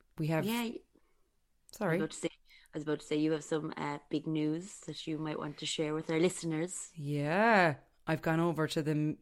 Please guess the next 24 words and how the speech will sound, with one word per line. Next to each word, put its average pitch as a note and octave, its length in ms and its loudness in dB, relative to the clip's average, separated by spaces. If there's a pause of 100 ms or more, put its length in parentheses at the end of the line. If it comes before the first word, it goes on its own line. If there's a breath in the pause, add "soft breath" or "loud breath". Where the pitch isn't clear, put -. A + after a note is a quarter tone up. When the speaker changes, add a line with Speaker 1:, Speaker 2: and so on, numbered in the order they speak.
Speaker 1:
the D#3+ 80 -2
podcast F3+ 460 4
side D#3+ 360 4 (220)
permanently. F#3 680 10 (460 loud breath)
Uh, E3 440 10 (360)
Speaker 2:
<laughs> - 380 -12
Speaker 1:
so G3 460 10
lo-, G#3 140 6 (140)
i-, D#3 160 0
it's E3+ 240 0
quite A3+ 200 4
a - 20 4
long F3 240 10
and D#3 100 2
complicated E3 440 2
story, D#3+ 400 4
but, D3+ 180 2
um, D3 340 2 (460)
listeners D#3+ 400 0
will D3+ 80 0
have C3+ 80 -4
heard D3+ 160 0
me C#3+ 80 0
mentioning D3 560 -2